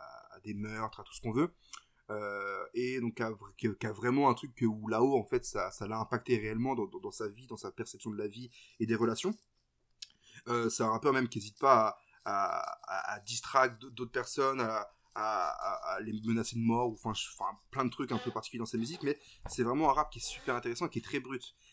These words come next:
Et même sans forcément comprendre le rap U S, comme c'est le cas pour moi, par exemple, euh, bah, c'est vraiment appréciable. Euh, donc je conseillerais son dernier album en date,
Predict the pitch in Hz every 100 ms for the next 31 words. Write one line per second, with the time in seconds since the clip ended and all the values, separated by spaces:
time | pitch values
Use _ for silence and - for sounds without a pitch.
0 | _ 233 - 196 180 160 165 160 147 143
1 | 131 127 120 117 - 135 - 107 110 110
2 | 104 _ _ - - 113 117 107 120 -
3 | 120 107 135 165 _ _ _ _ - 104
4 | 104 104 101 101 101 98 101 110 - 110
5 | 139 147 147 139 - 113 - _ 101 101
6 | 202 117 - 117 - 120 123 110 107 107
7 | 113 120 120 120 117 120 311